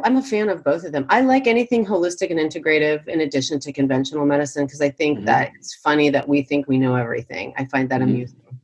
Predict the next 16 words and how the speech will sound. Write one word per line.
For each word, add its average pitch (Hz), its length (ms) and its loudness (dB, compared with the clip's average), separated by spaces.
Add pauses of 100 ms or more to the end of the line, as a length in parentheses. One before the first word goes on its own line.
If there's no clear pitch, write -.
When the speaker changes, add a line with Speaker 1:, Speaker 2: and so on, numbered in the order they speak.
(240)
Speaker 1:
Like, 147 120 -6
how 170 180 2
did 180 100 4
Speaker 2:
Right. 165 80 -4
Speaker 1:
we, 170 240 -6
how 190 100 4
do, - 140 0
I 190 40 2
mean, 208 160 4
we 226 100 6
know 247 220 4
a 285 60 4
lot. 175 380 2 (140)
We 175 120 -6
Speaker 2:
Yeah. 175 60 -8
Speaker 1:
definitely 190 380 2